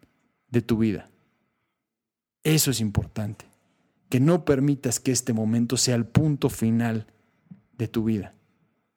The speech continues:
De alguna forma, dale la bienvenida a esta incertidumbre,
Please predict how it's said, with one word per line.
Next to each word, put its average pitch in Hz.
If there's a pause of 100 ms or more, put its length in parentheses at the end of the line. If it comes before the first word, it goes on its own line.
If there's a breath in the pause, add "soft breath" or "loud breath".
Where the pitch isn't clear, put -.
(1500)
De 107
alguna 156
forma, 160
dale 170
la 165
bienvenida 135
a 156
esta 147
incertidumbre, 120